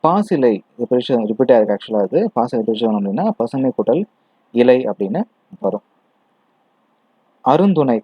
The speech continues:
so, இதை பிரிச்சு எழுதணும் அப்படின்னா, அருமை கூட்டல் துணை அப்படின்னு வரும். So, அருந்துணையை நம்ம பிரிச்சு எழுதணும் அப்படின்னா, அருமை கூட்டல் துணை அப்படின்னு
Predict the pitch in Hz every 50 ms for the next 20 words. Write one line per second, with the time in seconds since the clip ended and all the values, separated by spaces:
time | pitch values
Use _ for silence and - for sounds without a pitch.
0 | _ _ _ _ _ _ _ - 151 143 123 131 127 143 147 147 - 147 127 123
1 | 120 123 117 110 104 104 104 101 107 139 170 202 - - _ _ _ 107 113 127
2 | 143 160 175 175 165 - 139 127 - 123 135 139 - 113 107 104 104 101 92 92
3 | 95 110 143 127 98 - - - _ _ _ _ _ _ - - - 101 104 113
4 | 117 113 110 107 104 101 113 160 240 - _ _ _ _ _ _ _ _ - 113
5 | 110 104 - 139 147 156 - - 120 110 110 110 113 117 113 107 98 101 98 98
6 | 92 98 139 208 247 - _ _ _ _ _ - 101 107 120 131 139 143 143 139
7 | - - 117 107 - 120 160 208 214 - _ _ _ _ _ - 127 127 127 123
8 | 123 120 90 92 95 - 101 90 85 123 190